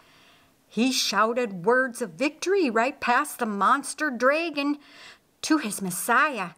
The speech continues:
somewhere within hell's expanse. David, Jonathan, Mordecai,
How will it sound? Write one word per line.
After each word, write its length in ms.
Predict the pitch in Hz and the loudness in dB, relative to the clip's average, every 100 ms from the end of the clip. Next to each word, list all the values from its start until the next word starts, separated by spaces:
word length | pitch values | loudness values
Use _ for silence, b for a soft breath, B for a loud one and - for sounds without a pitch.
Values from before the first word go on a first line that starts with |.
| b b b b _ | b b b b _
somewhere 680 | - 226 240 254 220 226 | -4 0 0 0 0 0
within 420 | 214 196 214 233 233 | 0 -2 0 0 0
hell's 560 | - 196 226 247 240 | 0 2 2 0 -6
expanse. 880 | 262 - - 254 285 247 175 - - _ _ _ _ _ _ _ _ _ - | -8 -8 -8 -6 -4 -6 -8 -12 -16 _ _ _ _ _ _ _ _ _ -6
David, 500 | 170 175 170 175 170 | -4 -2 -2 -4 -4
Jonathan, 580 | 160 175 180 185 190 190 | -2 -2 -2 -4 -4 -2
Mordecai, 1040 | 175 180 190 - 165 180 185 196 202 190 | -2 -4 -6 -6 -2 -2 -2 -4 -8 -10